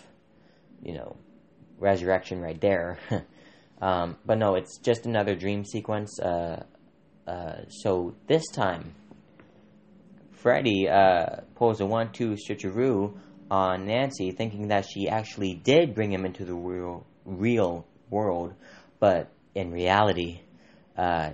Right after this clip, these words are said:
she's still dreaming. So yeah, that's, that's, that's the twist in this film. And, uh, that's pretty much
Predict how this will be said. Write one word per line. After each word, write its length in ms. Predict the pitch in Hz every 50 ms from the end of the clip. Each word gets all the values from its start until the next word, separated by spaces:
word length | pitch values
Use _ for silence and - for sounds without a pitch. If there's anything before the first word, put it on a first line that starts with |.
| - -
she's 280 | - - - 107 98 90
still 260 | - - 107 95 92
dreaming. 540 | 87 87 95 98 95 87 85 82 80 82 80
So 320 | - - 92 82 82 82
yeah, 260 | 82 85 87 85 82 82
that's, 440 | 82 85 85 85 - - - - -
that's, 400 | - 110 113 - - - - - - - - - - - - -
that's 260 | 165 180 180 - -
the 100 | - 156
twist 360 | 156 - - 170 160 160 - 120
in 80 | 123
this 200 | 123 113 113 - -
film. 320 | 95 82 80 - - - - _ _ _ _ _ _ _ _ _ _ _ _ _ _ _ _ _ - - _ _ _ _ _ _ _ _ _ _ _ _ _ _
And, 440 | - 113 117 117 117 113 113 113 113
uh, 320 | 113 113 113 113 110 113 110
that's 240 | 107 120 131 139 -
pretty 200 | - - 156 160
much 220 | 160 160 160 156